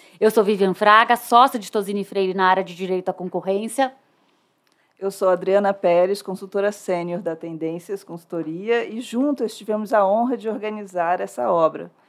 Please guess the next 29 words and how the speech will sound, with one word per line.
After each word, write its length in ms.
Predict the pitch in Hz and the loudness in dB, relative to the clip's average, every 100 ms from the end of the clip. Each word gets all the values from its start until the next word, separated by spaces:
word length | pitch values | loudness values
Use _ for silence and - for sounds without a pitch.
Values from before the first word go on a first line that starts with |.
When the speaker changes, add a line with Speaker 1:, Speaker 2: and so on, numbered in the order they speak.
| _ _ _ | _ _ _
Speaker 2:
que 140 | 220 | -16
conta 360 | 220 214 190 190 | -6 -2 0 -2
com 140 | 185 | -2
o 40 | 185 | -2
apoio 300 | 180 180 175 | -2 -2 -4
do 80 | 175 | -4
Comitê 360 | 170 165 170 | -8 -6 -6
de 100 | 170 | -6
Economia 420 | 175 170 165 165 | -8 -8 -6 -6
do 120 | 160 170 | -6 -6
ibrac 680 | 175 170 160 190 - 220 _ _ _ _ _ _ _ _ - | 0 4 4 2 -2 -16 _ _ _ _ _ _ _ _ -6
e, 120 | 233 - | -4 -2
sobretudo, 720 | 269 262 262 233 226 220 240 | -2 -4 -6 -6 -8 -8 -10
conta 320 | - 220 214 | -6 -6 -4
com 80 | 202 | -6
a 40 | |
competência 800 | 196 269 330 262 - 220 233 - | -2 -2 -2 -2 -4 -4 -6 -8
e 40 | |
engajamento 680 | 226 220 220 233 202 196 196 | -2 -2 0 -2 -2 -4 -6
dos 200 | 180 185 | -14 -10
autores 500 | 202 196 196 175 185 | -8 -6 -6 -8 -10
que 300 | - 180 190 - _ _ | -16 -16 -16 -18 _ _
contribuíram 680 | - 196 190 190 180 180 185 | -10 -8 -6 -4 -2 -4 -6
com 280 | - 180 | -10 -10
artigos, 680 | 185 - - 147 - - _ - | -10 -12 -14 -14 -16 -20 _ -8
mais 260 | 175 196 | -4 -4
de 80 | 208 | -6
sessenta 720 | - 202 - - 202 202 196 - | -14 -14 -14 -12 -12 -8 -10 -8
autores. 720 | 180 175 160 139 - - | -10 -12 -14 -14 -16 -20